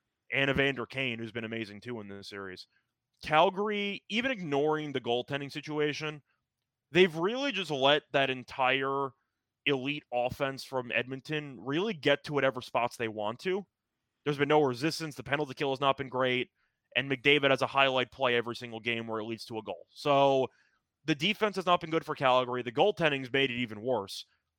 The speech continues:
And Mike Smith's a lunatic. So I'll go with the over. But I do think Edmonton probably closes it out in regulation. Calgary could show up and put up a valiant effort at home. But I have no faith in Markstrom in this game. Do you?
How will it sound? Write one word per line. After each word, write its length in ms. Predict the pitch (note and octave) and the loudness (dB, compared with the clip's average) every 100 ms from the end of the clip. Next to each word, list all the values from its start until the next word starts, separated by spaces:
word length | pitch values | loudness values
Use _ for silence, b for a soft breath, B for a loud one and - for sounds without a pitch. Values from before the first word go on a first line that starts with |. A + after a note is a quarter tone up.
| _ | _
And 120 | C#3 | -2
Mike 180 | D#3 D#3+ | 2 0
Smith's 320 | - G3+ F#3+ | 0 -4 -2
a 40 | E3+ | -2
lunatic. 560 | F3 D3+ A2+ G2+ - | 0 -2 -4 -10 -12
So 280 | - C3+ B2+ | -4 0 2
I'll 120 | A#2+ | 2
go 120 | D#3+ F#3+ | 4 2
with 120 | - | 2
the 140 | C#3+ | 0
over. 340 | D#3 C#3+ G#2+ F#2 _ _ _ _ _ | 2 2 0 -10 _ _ _ _ _
But 340 | C#3 C3 C3 B2+ | 4 6 6 2
I 100 | C3+ | 0
do 180 | D#3 | 0
think 160 | D#3 C#3+ | 0 0
Edmonton 360 | C3+ C3+ C3+ B2 | 0 0 -6 -2
probably 300 | C3 B2 A#2+ | 0 0 -2
closes 300 | B2+ B2 A2+ | -4 -8 -4
it 80 | A#2 | 2
out 240 | B2 B2 | 2 2
in 120 | A#2+ | -2
regulation. 640 | A#2+ A2 A2 A2 B2+ E3+ E3+ - _ _ _ _ | -4 -6 -4 -6 -4 -6 -10 -14 _ _ _ _
Calgary 440 | - D3 D#3+ E3 D3 | 4 4 4 0 -4
could 320 | - D#3+ C#3+ | -4 -6 -6
show 340 | - D#3 C#3+ | -4 -2 2
up 200 | C#3 C#3+ | 2 0
and 100 | B2+ | -4
put 140 | - C3+ | -4 -2
up 100 | C3 | -2
a 80 | |
valiant 420 | A2 A#2+ B2+ B2 A2+ | 0 0 0 -2 -4
effort 280 | A#2+ B2 A#2 | -4 -4 -6
at 100 | A2 | -4
home. 360 | A#2 B2+ D3 - _ _ _ _ _ _ _ _ A#2+ | -4 -4 -8 -16 _ _ _ _ _ _ _ _ 2
But 460 | C#3 C3+ C3 C3 C3 _ _ _ _ A#2+ | 4 6 6 2 0 _ _ _ _ 0
I 320 | C3 C3 A#2 | 4 4 0
have 160 | A#2+ A#2 | -4 -4
no 160 | A#2+ | -4
faith 280 | A2+ A#2+ A2 | -4 -4 -6
in 100 | A2 | -4
Markstrom 420 | G#2+ A2 - A#2 | -4 -4 -6 -14
in 80 | G#2+ | -12
this 140 | G#2 - | -14 -12
game. 240 | A2 G#2+ | -12 -10
Do 80 | A2 | -4
you? 180 | C3 | -4